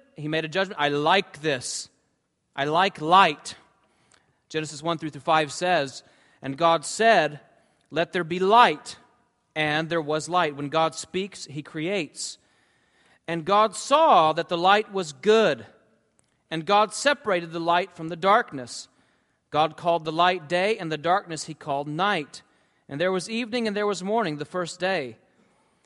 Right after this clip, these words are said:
Notice here that night was created before the fall. You know, a lot of times in Scripture, darkness and night is used to talk about evil. But in this situation, God called the night, night before the fall. And so,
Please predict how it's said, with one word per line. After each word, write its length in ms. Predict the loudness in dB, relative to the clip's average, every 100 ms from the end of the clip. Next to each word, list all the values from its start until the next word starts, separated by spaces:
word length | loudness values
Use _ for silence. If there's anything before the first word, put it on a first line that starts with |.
| _ _ _ _ _ -2
Notice 340 | 0 0 0
here 140 | -4 -2
that 200 | -4 -2
night 640 | 0 2 2 0 -8 -20 _
was 180 | -8 -8
created 400 | -6 -4 -4 -4
before 300 | -10 -8 -6
the 80 | -6
fall. 640 | -2 0 0 -4 -14 _ _ _ -12
You 100 | -6
know, 80 | -2
a 40 |
lot 160 | 0 -2
of 60 |
times 220 | -4 -10
in 60 | -10
Scripture, 400 | -10 -10 -10 -8
darkness 480 | -2 -2 -2 -8 -8
and 120 | -6
night 260 | -4 -4 -6
is 160 | -10
used 400 | -8 -8 -10 -16
to 60 | -14
talk 280 | -10 -10 -8
about 400 | -6 -4 -6 _ _ _ _ -8
evil. 520 | -6 -4 -6 -8 -12 _ _ _ _ _ _ -8
But 420 | 0 2 2 -2
in 100 | -8
this 160 | -6 -6
situation, 720 | -8 -6 -2 -2 -4 -8 -6
God 360 | 0 2 0 -4
called 280 | -4 -4 -4
the 60 |
night, 580 | -2 0 0 -4 -10 -16 -4
night 420 | 0 2 0 -4
before 280 | -8 -4 -4
the 80 |
fall. 440 | -2 -2 -2 -4 _ _ _ _ _ _ _ -12
And 120 | -12
so, 460 | -4 -2 0 -2